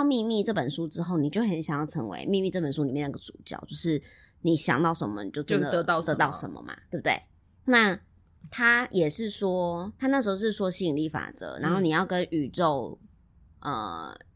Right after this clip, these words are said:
Speaker 1: 下指令。
Speaker 2: 嗯。
Speaker 1: 嗯，然后说出你要的嘛，
Speaker 2: 对。
Speaker 1: 然后你不要管最后怎么完成，但他最后就会按照你的目标完成。可是你要下对指令，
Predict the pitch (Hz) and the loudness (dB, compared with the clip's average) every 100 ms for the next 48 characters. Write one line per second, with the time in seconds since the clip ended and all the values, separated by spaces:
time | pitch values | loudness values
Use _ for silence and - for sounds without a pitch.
0 | _ - - 185 147 - 113 82 156 - | _ 0 4 4 2 0 -2 -4 -4 -6
1 | 160 _ _ 185 185 160 - 190 165 - | -20 _ _ -6 -6 -6 -8 -2 -2 -4
2 | _ _ _ - 151 190 180 160 - 190 | _ _ _ -8 -6 0 0 0 -2 -2
3 | 175 180 110 131 143 110 - 57 - - | 0 0 -2 0 0 0 -8 -10 -12 -16
4 | _ _ _ 160 135 156 156 139 131 - | _ _ _ -4 0 0 0 -4 -8 -12
5 | - _ _ _ _ _ 190 151 220 277 | -20 _ _ _ _ _ -2 2 2 2
6 | 269 185 104 135 208 202 147 104 87 78 | 2 -2 0 -2 -2 -2 -4 -6 -8 -8
7 | 67 - 196 - - _ _ _ _ - | -6 -8 -8 -14 -20 _ _ _ _ -20
8 | _ _ _ _ _ 226 214 196 190 196 | _ _ _ _ _ 0 2 0 0 -2
9 | 185 185 156 - 175 185 139 - - 170 | -2 -2 -2 -4 -6 -4 -4 -4 -2 -2
10 | 175 151 104 104 151 - 104 85 - - | -2 -2 -4 -6 -8 -6 -6 -6 -12 -12
11 | - - - _ _ _ _ _ _ _ | -12 -14 -20 _ _ _ _ _ _ _
12 | _ _ _ _ _ _ _ _ _ _ | _ _ _ _ _ _ _ _ _ _
13 | _ 185 208 214 147 170 160 160 135 - | _ 0 2 4 2 0 -2 -2 -4 -6
14 | - - | -8 -14